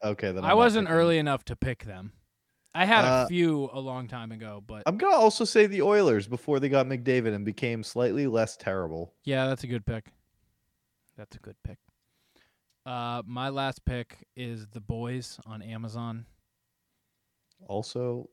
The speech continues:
Speaker 1: um, fucking podcasting. <laughs>
Speaker 2: Yeah, we're, uh, we're not early to that, but we're also not late to that.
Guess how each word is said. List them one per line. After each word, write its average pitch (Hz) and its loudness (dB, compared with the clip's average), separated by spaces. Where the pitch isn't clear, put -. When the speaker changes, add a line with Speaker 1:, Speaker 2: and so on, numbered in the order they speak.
Speaker 1:
um, 95 -10
fucking 110 -8
podcasting. 127 -4
<laughs> - -20
Speaker 2:
Yeah, 190 2
we're, 190 0
uh, 139 -6
we're 190 -2
not 233 6
early 151 0
to 113 -10
that, 110 -10
but 185 6
we're 185 4
also 185 4
not 156 2
late 131 -4
to 123 -12
that. 101 -16